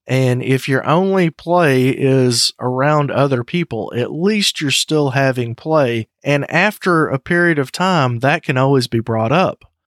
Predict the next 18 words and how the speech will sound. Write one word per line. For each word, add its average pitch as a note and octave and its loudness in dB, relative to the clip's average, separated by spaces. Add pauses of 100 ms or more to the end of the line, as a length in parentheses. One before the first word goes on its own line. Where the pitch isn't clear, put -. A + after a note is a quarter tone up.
(160)
Uh, A2+ -2
think F3+ -6
about D#3+ 0
the C3+ -6
past D3 0 (200)
three D3+ 0
months. C3+ 0 (100)
We've B2+ -6
been C#3+ 2
to B2+ 0
parties C#3 0
every C3+ 2
other B2+ 0
weekend, D#3 0 (180)
and C3 0
that C#3+ 0
was B2 0
the, A#2 -2